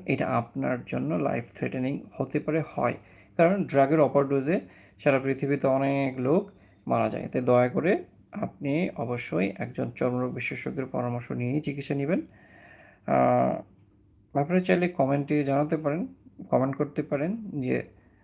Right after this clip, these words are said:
আপনার ত্বকের উপরে ব্যবহার করা ওষুধ নিয়ে যে কোনো তথ্যের জন্য আপনি শেয়ার করতে পারেন। আশা করি যে আমি আপনার সেই তথ্যের, আহ, বিজ্ঞানসম্মত উত্তর দিতে পারবো এবং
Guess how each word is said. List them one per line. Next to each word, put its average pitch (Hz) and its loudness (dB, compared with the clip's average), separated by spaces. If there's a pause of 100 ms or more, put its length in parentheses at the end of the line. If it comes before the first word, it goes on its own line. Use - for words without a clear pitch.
(240)
আপনার 123 0
ত্বকের 131 0
উপরে 127 0 (100)
ব্যবহার 123 0
করা 131 0
ওষুধ 127 -2
নিয়ে 151 -2
যে 143 -6
কোনো 127 -4
তথ্যের 127 -6
জন্য 135 -4
আপনি 131 -4
শেয়ার 131 -4
করতে 139 -6
পারেন। 180 -4
আশা 135 -8
করি 127 -4
যে 131 -6 (600)
আমি 135 2
আপনার 135 -2
সেই 127 -4
তথ্যের, 156 -4 (580)
আহ, 120 2
বিজ্ঞানসম্মত 127 -2
উত্তর 135 -2
দিতে - -6
পারবো 135 -2
এবং 123 -2